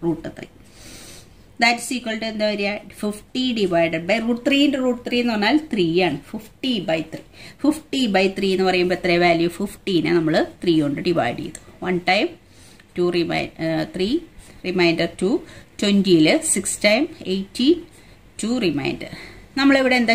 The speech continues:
ചെയ്തിട്ട് ഡെസിമൽ ഇട്ടിട്ടുള്ള വാല്യൂ അല്ല ടെക്സ്റ്റിലുള്ളത്, അതേ വാല്യൂ തന്നെ കൊടുത്താൽ മതി. അപ്പൊ നമുക്ക് എന്ത് കിട്ടി? സിക്സ്റ്റീൻ ആണ് ആൻസർ കിട്ടിയില്ല. റിമൈൻഡർ ടു ഉണ്ട്, ത്രീ കൊണ്ട്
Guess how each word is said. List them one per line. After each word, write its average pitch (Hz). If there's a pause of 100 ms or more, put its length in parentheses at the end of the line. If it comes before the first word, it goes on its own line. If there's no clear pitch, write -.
ചെയ്തിട്ട് 220 (100)
ഡെസിമൽ 240
ഇട്ടിട്ടുള്ള 180 (100)
വാല്യൂ 165
അല്ല 165 (120)
ടെക്സ്റ്റിലുള്ളത്, 160 (180)
അതേ 269
വാല്യൂ 151
തന്നെ 151
കൊടുത്താൽ 151
മതി. - (340)
അപ്പൊ 247
നമുക്ക് 240
എന്ത് 214
കിട്ടി? 202 (160)
സിക്സ്റ്റീൻ - (120)
ആണ് 180 (520)
ആൻസർ 151
കിട്ടിയില്ല. 175 (120)
റിമൈൻഡർ 202 (120)
ടു 175 (120)
ഉണ്ട്, 156 (220)
ത്രീ 311
കൊണ്ട് 185